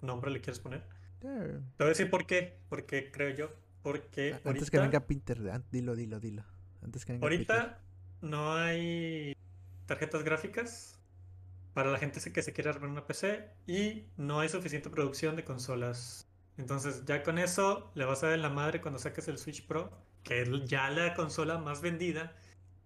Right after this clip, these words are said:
Speaker 1: y le vas a sacar la más nueva versión, güey, todos te la van a comprar. A nadie le va a importar si lo compró, si acaba de comprar el Switch o lo compró hace cuando recién salió, a nadie le va a importar, todos van a querer la más nueva. Y ya, güey, le diste la madre a todos.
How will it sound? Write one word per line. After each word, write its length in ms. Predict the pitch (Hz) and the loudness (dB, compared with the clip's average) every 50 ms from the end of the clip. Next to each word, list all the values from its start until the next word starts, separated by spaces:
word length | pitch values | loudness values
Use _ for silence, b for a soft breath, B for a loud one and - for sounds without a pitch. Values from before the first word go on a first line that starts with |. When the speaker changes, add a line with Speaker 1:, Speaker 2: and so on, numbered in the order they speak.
| - | -8
Speaker 1:
y 80 | 151 147 | -6 -2
le 160 | 151 151 143 | 0 2 2
vas 160 | 135 131 131 | 2 2 0
a 160 | - - - 185 | 0 0 0 0
sacar 220 | 190 - 180 175 | 2 2 2 2
la 100 | 180 180 | 2 2
más 220 | 175 180 180 180 | 2 0 0 0
nueva 260 | 185 185 180 180 185 185 | 0 0 0 0 0 0
versión, 500 | 180 175 170 - 175 151 156 170 - - | 0 -2 -2 -2 -2 -2 -2 -4 -4 -4
güey, 220 | 160 156 160 156 | -4 -4 -4 -4
todos 220 | - 185 180 185 | -6 -6 -6 -4
te 60 | - 202 | -6 -6
la 60 | 185 185 | -6 -6
van 80 | 180 196 | -8 -10
a 40 | |
comprar. 540 | - - 185 175 180 190 190 - 120 113 - - - - - | -10 -10 -10 -6 -4 -2 -2 -2 -4 -8 -10 -14 -16 -6 -2
A 80 | 151 | 0
nadie 220 | 147 151 160 175 202 | 2 2 4 4 4
le 60 | 208 | 6
va 40 | 190 185 | 6 4
a 20 | |
importar 420 | 185 180 196 202 202 - 196 185 | 4 4 2 2 2 4 2 0
si 140 | 185 - 208 | 0 0 0
lo 140 | 196 185 - | 0 0 0
compró, 640 | - 156 143 - 165 156 160 160 170 170 170 160 151 | -2 -4 -2 0 2 2 4 4 4 4 2 2 0
si 120 | 156 - 151 | 2 0 0
acaba 340 | - - - 151 156 175 | 0 2 2 4 4 4
de 80 | 190 185 | 2 2
comprar 280 | 185 165 147 - 156 160 | 0 -2 0 2 2 2
el 100 | 160 160 | 2 2
Switch 320 | - 165 170 170 170 165 | 0 0 -2 0 -2 -2
o 280 | 147 135 135 127 120 B B B B B B - | -2 -2 -2 -4 -6 B B B B B B -4
lo 260 | 139 135 135 135 135 | 0 2 2 2 2
compró 360 | 135 147 135 127 - 147 143 | 2 -2 -4 -2 2 4 4
hace 580 | 147 139 160 165 165 160 160 156 151 143 139 127 | 4 6 6 6 6 6 6 4 2 2 0 -2
cuando 380 | 127 139 135 131 131 127 127 131 | -2 -4 -4 -4 -4 -4 -4 -4
recién 300 | 131 131 120 139 147 143 | -4 -4 -4 -4 -4 -2
salió, 420 | - 151 139 135 139 151 165 180 | -2 -2 -2 -2 -2 -2 -2 -2
a 80 | 170 143 | -4 -2
nadie 160 | 143 151 170 | -2 -2 0
le 80 | 175 170 | 0 0
va 60 | 165 | -2
a 40 | 160 | -2
importar, 460 | 160 - 165 - - 170 180 175 - | -2 -2 -4 -2 0 0 0 0 -2
todos 260 | - - 143 147 147 | -4 -2 -2 -2 -2
van 120 | 143 147 151 | -4 -6 -6
a 40 | |
querer 200 | 147 156 143 139 | -4 -4 -4 -4
la 60 | 139 139 | -4 -6
más 200 | 139 120 - 151 | -6 -8 -8 -8
nueva. 260 | 151 160 160 - - B B B B B - - - - - - - - - | -6 -6 -6 -6 -8 B B B B B -18 -18 -18 -18 -18 -20 -20 -10 -6
Y 80 | 135 | -2
ya, 140 | 120 151 208 | 0 2 2
güey, 180 | 269 254 226 208 | 2 2 0 2
le 100 | 190 175 | 2 2
diste 240 | 180 185 185 - 214 | 2 0 0 -2 -4
la 100 | 196 175 | -2 -2
madre 220 | 175 185 190 185 | -2 -2 -2 -2
a 40 | 180 | -2
todos. 400 | 185 220 226 190 - - - - | -4 -4 -6 -6 -8 -12 -18 -20